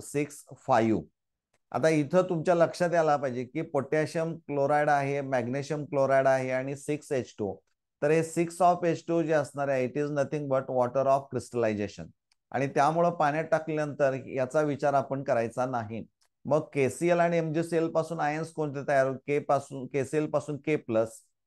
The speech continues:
अ, सीएल इथं आहे आणि इथं दोन आहेत, म्हणजे एकूण तीन झाले हे सीएल आणि एमजी एक, म्हणजे तीन सीएल, एमजी एक आणि के प्लस मिळून किती झाले? तीन अधिक एक, चार अधिक एक, पाच. म्हणजे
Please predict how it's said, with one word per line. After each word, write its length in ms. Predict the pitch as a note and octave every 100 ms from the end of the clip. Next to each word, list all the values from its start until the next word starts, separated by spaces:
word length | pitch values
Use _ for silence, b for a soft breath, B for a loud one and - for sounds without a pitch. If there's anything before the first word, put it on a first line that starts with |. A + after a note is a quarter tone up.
| _ _ _
अ, 340 | A#2+ A#2+ A#2+ A#2+
सीएल 380 | A#2+ D3 D#3 D#3+
इथं 240 | C#3+ D#3+
आहे 180 | D3 D3+
आणि 140 | D3+
इथं 240 | C#3+ D#3 C#3
दोन 220 | D3 C3+
आहेत, 120 | A#2+
म्हणजे 200 | B2+ C3+
एकूण 280 | C3+ - D3+
तीन 320 | - D#3+ D#3+
झाले 240 | C#3 A2 A2
हे 180 | G#2 A2+
सीएल 380 | - A#2 A#2 - _ _ -
आणि 260 | B2 C#3+ D3+
एमजी 320 | C3+ B2 B2
एक, 200 | G#2+ A#2+
म्हणजे 200 | A#2+ B2+
तीन 340 | - D3+ D#3+
सीएल, 420 | D#3+ D#3+ D#3 D#3
एमजी 520 | D#3+ - B2 A#2+ A2+ D3+
एक 240 | D#3 D#3
आणि 320 | D3 E3+ F#3 - _ _ _ _ -
के 140 | E3+
प्लस 500 | E3+ D#3 B2+ A#2+ -
मिळून 300 | - C3+ C#3+
किती 220 | D3 C#3+ D3
झाले? 340 | D3+ D3 D#3
तीन 560 | D#3 - D3 D#3+ E3+ E3+ _ _ A2
अधिक 320 | B2 C3 B2+
एक, 400 | A#2 C#3 D3+ D3+ _ _ _
चार 340 | C3+ C3 C#3+ D3
अधिक 340 | - A#2+ C3 C3+
एक, 240 | C3+ C3+ -
पाच. 320 | A#2+ G#2+ A2 - _ _ _
म्हणजे 260 | A2+ A#2+